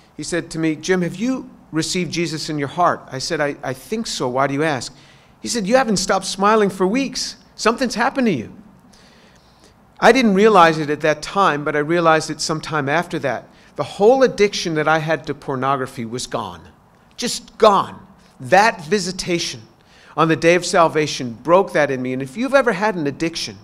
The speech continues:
you know how compelling that can be in your life. He doesn't, he doesn't solve that in everybody's life. He did for me. He used it to convict me of my sin. He used me to show me his power. Now, I had many other things that I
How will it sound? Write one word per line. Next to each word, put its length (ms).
you 140
know 300
how 180
compelling 640
that 200
can 160
be 120
in 100
your 120
life. 420
He 100
doesn't, 400
he 100
doesn't 400
solve 360
that 160
in 80
everybody's 580
life. 180
He 100
did 240
for 140
me. 120
He 200
used 240
it 120
to 60
convict 380
me 80
of 80
my 80
sin. 280
He 100
used 240
me 100
to 80
show 220
me 100
his 160
power. 380
Now, 80
I 60
had 160
many 280
other 160
things 360
that 120
I 200